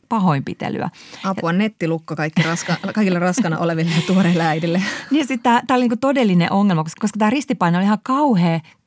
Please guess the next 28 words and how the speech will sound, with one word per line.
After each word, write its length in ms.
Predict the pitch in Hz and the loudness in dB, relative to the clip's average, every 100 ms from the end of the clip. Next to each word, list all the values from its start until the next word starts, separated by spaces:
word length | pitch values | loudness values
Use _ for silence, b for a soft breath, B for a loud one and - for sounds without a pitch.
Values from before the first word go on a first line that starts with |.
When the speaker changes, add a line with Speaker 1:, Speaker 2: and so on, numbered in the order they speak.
| _ | _
Speaker 1:
Kun 100 | - | -4
vauva 320 | 190 202 180 | 0 2 4
on 60 | 170 | 4
laiha, 440 | 220 226 214 202 - | 4 4 2 0 -2
siihen 300 | - 214 208 | 2 2 2
pitää 240 | 214 202 | 2 0
saada 340 | 196 226 196 - | 2 2 2 0
enemmän – 560 | 208 202 165 156 147 143 _ _ 175 | 0 2 2 2 0 -2 _ _ 2
tavaraa 420 | 214 226 - - | 4 4 4 0
sisään. 500 | 165 226 233 214 196 190 B B B B 214 | -2 -4 0 0 0 -4 B B B B -6
Ja 120 | 196 185 | -2 0
se 100 | 196 | 2
ei 100 | 190 | 2
onnistu 460 | 220 214 170 - - | 2 2 0 -4 -2
imettämällä, 760 | 196 185 165 - 151 147 147 | 2 4 2 -2 0 0 0
vaikka 360 | 147 156 - 156 | 0 -2 -2 -2
niinku 300 | 156 151 156 - | -2 -2 -6 -8
mä 200 | 160 165 | -2 -2
teen 400 | 170 156 151 165 | 0 0 0 0
mielestäni 480 | 170 156 160 170 175 | 0 0 -2 -2 -2
kaikki 560 | - 180 180 180 - - 226 196 | 0 -2 0 -2 -2 -6 -8 -6
temput. 580 | 302 320 262 170 - - - b b b b | -2 2 4 4 0 -10 -16 b b b b
Speaker 2:
Sun 200 | - 165 | -8 -6
imetys 360 | 151 135 196 - | -4 -6 -6 -6
sujuu 200 | 226 214 | -6 -2
ilmeisesti 280 | 202 208 | -2 -2
ihan 200 | 190 170 | -2 0
hyvin, 360 | 165 156 147 151 | 0 -2 -4 -6